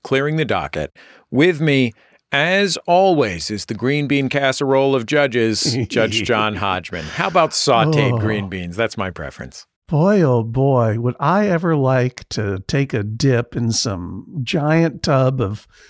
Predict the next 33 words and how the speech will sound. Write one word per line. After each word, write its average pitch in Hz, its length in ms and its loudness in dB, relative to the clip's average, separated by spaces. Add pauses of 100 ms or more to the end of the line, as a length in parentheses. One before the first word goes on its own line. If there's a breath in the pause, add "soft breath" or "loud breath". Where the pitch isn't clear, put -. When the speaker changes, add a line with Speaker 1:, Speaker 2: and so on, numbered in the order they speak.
(160 soft breath)
Speaker 2:
Lipton 143 680 2
onion 135 360 4
soup - 280 -2
mix. - 560 -2 (300)
Speaker 1:
Yeah. 69 360 -12 (140)
Let's 127 220 2
get 143 160 2
with 123 120 0
that 110 160 2
cream 131 320 0
of 120 80 0
mushroom, 113 460 0
baby. 104 520 0 (160)
Speaker 2:
That's 220 260 2
that 165 160 2
secret 151 380 0
ingredient 123 480 2
to 139 60 -2
the 127 80 2
green 127 260 0
bean 123 140 0
casserole, 127 460 0
isn't 214 140 2
it? 233 140 -2
Let, - 120 0 (300 loud breath)
let 165 100 2
me 143 60 4
double 110 220 0
check - 300 -6
that. 95 200 -8 (180)
I 131 40 -4
need 123 220 2
to 107 240 -2